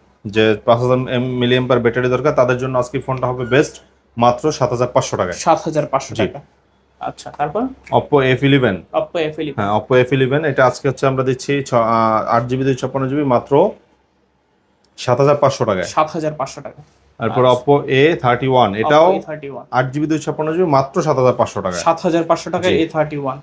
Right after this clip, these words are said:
Speaker 1: মাত্র সাত হাজার পাঁচশো টাকায়।
Speaker 2: আচ্ছা, আচ্ছা, তারপর?
Speaker 1: জি, হ্যাঁ, এরপরে আমরা চলে যাব হচ্ছে, উম, আহ, Oppo এ পনেরো এস।
Speaker 2: এ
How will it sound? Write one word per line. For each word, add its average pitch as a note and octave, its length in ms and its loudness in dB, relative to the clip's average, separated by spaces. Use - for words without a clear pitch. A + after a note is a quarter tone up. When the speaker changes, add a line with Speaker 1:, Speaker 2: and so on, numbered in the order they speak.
Speaker 1:
মাত্র A#2 300 0
সাত A#2 200 -2
হাজার B2 140 -2
পাঁচশো A#2 300 -4
টাকায়। F2+ 280 -4
Speaker 2:
আচ্ছা, D3 300 -8
আচ্ছা, - 240 -18
তারপর? F3+ 360 -4
Speaker 1:
জি, A2 260 0
হ্যাঁ, A2+ 240 2
এরপরে B2 280 2
আমরা C#3+ 160 0
চলে C#3 220 -2
যাব C#3+ 140 4
হচ্ছে, D3 380 0
উম, A#2+ 180 -4
আহ, A#2 540 2
Oppo C#3+ 340 2
এ C#3+ 260 6
পনেরো C#3+ 340 0
এস। C#3+ 400 0
Speaker 2:
এ E3 120 -4